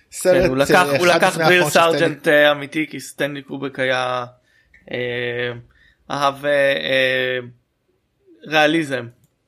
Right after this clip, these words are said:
Speaker 1: אה, כן, אז דרך אגב זה סרט אחד לפני האחרון של סטנלי קובריק, הוא לא עשה הרבה סרטים בחייו, כי לקח לו הרבה שנים בין סרט לסרט. אה,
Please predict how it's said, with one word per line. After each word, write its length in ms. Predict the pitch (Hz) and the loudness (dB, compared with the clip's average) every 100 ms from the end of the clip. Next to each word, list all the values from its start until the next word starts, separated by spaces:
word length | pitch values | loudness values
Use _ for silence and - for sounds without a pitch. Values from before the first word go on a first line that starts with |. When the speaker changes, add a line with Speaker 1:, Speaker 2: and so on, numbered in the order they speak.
| _ _ _ _ _ _ _ _ _ _ _ _ _ _ _ _ _ _ _ _ _ _ _ _ _ - | _ _ _ _ _ _ _ _ _ _ _ _ _ _ _ _ _ _ _ _ _ _ _ _ _ -10
Speaker 1:
אה, 320 | 127 120 120 117 | -6 -2 -4 0
כן, 200 | 156 143 - - | 0 0 -4 -4
אז 100 | 131 | -2
דרך 200 | 139 151 | 0 0
אגב 80 | 151 | 0
זה 80 | 139 | -2
סרט 360 | - - 147 143 | -4 -2 -2 -2
אחד 200 | - 139 | -2 -2
לפני 220 | 131 147 | -4 -2
האחרון 340 | 131 - 151 | -2 0 -2
של 80 | 180 | -2
סטנלי 280 | 170 185 180 | -2 -2 -2
קובריק, 380 | 175 170 151 - | -2 -2 -2 -4
הוא 280 | 117 113 117 | -4 -2 0
לא 120 | 135 | 0
עשה 200 | 147 143 | 0 -2
הרבה 160 | 127 | -2
סרטים 280 | 131 123 139 | -6 -8 -8
בחייו, 260 | 120 135 135 | -4 -2 -2
כי 140 | - 123 | -2 -6
לקח 320 | 113 123 - | -4 -6 -4
לו 300 | 127 123 120 _ _ _ _ _ _ - | -4 -4 -8 _ _ _ _ _ _ -10
הרבה 320 | 127 135 170 | -4 2 2
שנים 360 | 170 151 151 | 2 -2 -4
בין 120 | 135 135 | -4 -4
סרט 340 | - 147 - | -4 -6 -6
לסרט. 720 | 120 - 196 196 180 - - - _ _ _ _ 131 | -8 0 0 2 0 0 -10 -20 _ _ _ _ -6
אה, 680 | 120 117 120 120 120 120 | -2 -2 -2 -2 -4 -4